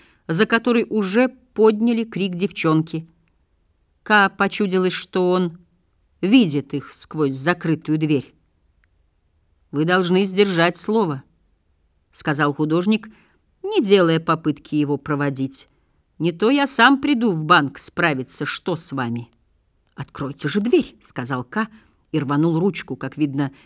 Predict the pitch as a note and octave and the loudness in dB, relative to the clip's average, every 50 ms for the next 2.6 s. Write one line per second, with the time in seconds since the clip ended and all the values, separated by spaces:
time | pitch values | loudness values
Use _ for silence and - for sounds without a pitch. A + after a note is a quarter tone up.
0 | _ _ D3+ C#3+ E3+ D#3+ C#3+ C#3 - - - D3+ - - F3+ G#3+ A3+ - - - | _ _ -4 0 0 0 0 -2 -4 -6 -6 -6 -4 -4 -2 -2 -2 -4 -6 -12
1 | - C3+ - - - - E3+ E3 E3 D#3+ C3+ A#2 B2 - - C#3+ C#3+ D#3 D#3 C3+ | -14 -14 -14 -12 -8 -6 -6 -6 -4 -6 -6 -6 -6 -8 -6 -2 0 0 0 0
2 | A#2+ - - - D3 D#3 D#3 C3 A#2+ A#2+ A2+ A2 | -2 -6 -4 -4 -2 -2 -2 -4 -6 -8 -12 -16